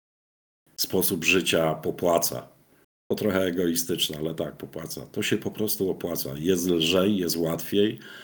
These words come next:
Można z uśmiechniętym, zadowolonym,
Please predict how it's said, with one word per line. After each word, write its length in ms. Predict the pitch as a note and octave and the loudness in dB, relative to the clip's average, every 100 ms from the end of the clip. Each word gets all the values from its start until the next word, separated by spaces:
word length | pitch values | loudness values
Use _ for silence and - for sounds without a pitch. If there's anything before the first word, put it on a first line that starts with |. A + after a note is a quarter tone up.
| - - | -16 -4
Można 720 | F2+ F2 F#2 F2 E2+ E2 D#2+ D#2+ - D#2 D2+ D#2 F#2 | 0 2 2 4 4 4 2 -2 -6 -6 -6 -6 -4
z 160 | F2+ G2 | -2 0
uśmiechniętym, 960 | G2+ - G2 F2 - F#2+ F#2+ G#2 G2+ | 2 2 2 2 0 0 2 2 2
zadowolonym, 1040 | F#2 F#2 F#2+ F2 F2 F2 F#2 F#2 G2 G#2 | 4 2 2 0 0 0 2 2 2 0